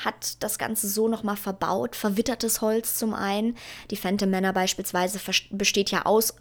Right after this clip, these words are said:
auch aus so einem verwitterten Holz.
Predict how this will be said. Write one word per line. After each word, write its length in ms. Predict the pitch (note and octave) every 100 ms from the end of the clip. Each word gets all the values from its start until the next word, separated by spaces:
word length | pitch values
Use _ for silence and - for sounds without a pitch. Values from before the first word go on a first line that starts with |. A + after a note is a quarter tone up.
| -
auch 200 | G3+ -
aus 200 | G#3 G#3+
so 60 | G3+
einem 440 | G#3 G3+ G3+ G3 - - -
verwitterten 760 | - G3+ G#3 - A#3+ G#3 G3
Holz. 480 | F3 F3 B3 - -